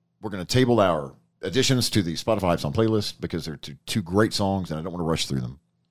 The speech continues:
Plus a Luke Combs story that is going to absolutely make you say, "Who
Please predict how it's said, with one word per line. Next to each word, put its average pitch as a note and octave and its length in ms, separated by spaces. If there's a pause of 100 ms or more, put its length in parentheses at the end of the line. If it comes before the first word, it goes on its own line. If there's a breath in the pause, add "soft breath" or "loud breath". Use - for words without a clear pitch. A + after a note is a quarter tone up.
(720)
Plus B2+ 220
a A2 40
Luke B2 200 (240)
Combs C3 320
story A#1 500 (880)
that G2 160
is F2 140
going A#2+ 400
to G2+ 520
absolutely G2 1120 (560)
make G#2+ 340
you F#2 120
say, D2 240
"Who C#3+ 200